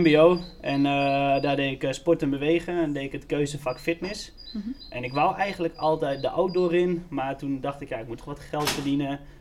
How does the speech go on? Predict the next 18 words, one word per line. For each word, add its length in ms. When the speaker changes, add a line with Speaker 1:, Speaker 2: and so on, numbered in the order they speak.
Speaker 1:
En, 220
eh, 140
toen 180
ben 100
ik 120
eigenlijk 360
bij 120
mijn 140
ouders 200
gewoon 260
in 80
de 80
loods, 420
eh, 280
begonnen 420
met, 180
een, 140
eh, 80